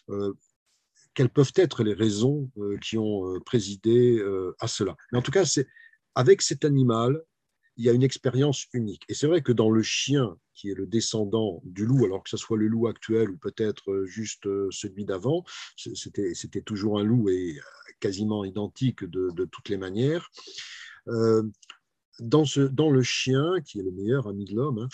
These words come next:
on retrouve aussi, euh, le loup. Et, et il y a,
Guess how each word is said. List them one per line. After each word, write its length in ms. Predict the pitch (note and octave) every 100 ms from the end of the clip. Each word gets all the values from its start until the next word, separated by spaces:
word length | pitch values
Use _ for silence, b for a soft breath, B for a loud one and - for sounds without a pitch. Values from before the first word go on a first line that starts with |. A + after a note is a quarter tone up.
| B B _
on 160 | G3 F#3+
retrouve 440 | C3 C#3+ - E3 B2
aussi, 580 | G#2 - A2+ C#3+ D#3+ C#3+
euh, 80 | B2
le 160 | A2+ B2+
loup. 260 | C3+ C3 A2+
Et, 120 | A#2+
et 140 | A2+
il 80 | B2+
y 80 | B2
a, 180 | B2+